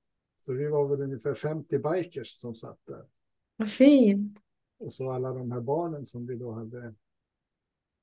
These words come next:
Speaker 1: tagit fram ur mörkret.
Speaker 2: Åh, vad fint.
Speaker 1: Nej, jag satt där och grät i två timmar.
Speaker 2: Ja, för v-, pengarna att, för, som vi får in, som blir över,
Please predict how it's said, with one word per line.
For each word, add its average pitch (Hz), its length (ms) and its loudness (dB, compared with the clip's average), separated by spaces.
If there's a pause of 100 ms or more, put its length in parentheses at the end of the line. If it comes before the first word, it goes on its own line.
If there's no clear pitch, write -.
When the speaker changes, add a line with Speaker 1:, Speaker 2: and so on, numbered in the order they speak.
(340)
Speaker 1:
tagit 113 340 -10
fram 120 360 -8
ur 110 140 -10 (1200)
mörkret. 117 540 -12 (960)
Speaker 2:
Åh, 247 240 12
vad 214 180 4
fint. 190 640 6
Speaker 1:
Nej, 123 320 -8
jag 135 120 -10
satt 135 220 -4
där 120 120 -4
och 120 100 -2
grät 135 320 0
i 117 60 -14
två 117 220 -10
timmar. 117 320 -14 (180)
Speaker 2:
Ja, 254 800 8 (680)
för 254 80 10
v-, 220 420 6 (220)
pengarna 277 500 8
att, 214 200 -4
för, 226 260 2
som 214 260 4
vi 220 240 6
får 214 180 6
in, 226 340 4
som 208 200 2
blir 208 180 6
över, 220 500 8